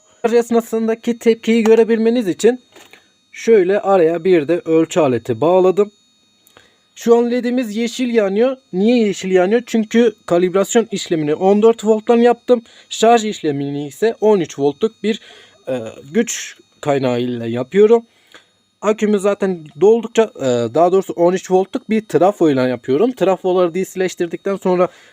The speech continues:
bir miktar voltaj düşüşü olduğu için normalde alternatifte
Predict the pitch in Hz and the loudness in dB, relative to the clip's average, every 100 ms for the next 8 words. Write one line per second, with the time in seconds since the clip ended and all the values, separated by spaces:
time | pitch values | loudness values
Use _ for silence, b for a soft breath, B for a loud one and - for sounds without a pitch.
0 | - 185 185 - 185 180 185 202 175 170 | -4 -2 0 2 2 2 0 0 -2 -4
1 | - 196 196 196 226 262 285 277 b b | -6 -4 2 2 0 -4 -6 -8 b b
2 | b _ 165 180 190 190 190 170 170 165 | b _ 2 2 2 0 0 -2 -2 0
3 | 170 165 - - 185 | -2 -4 -8 -2 0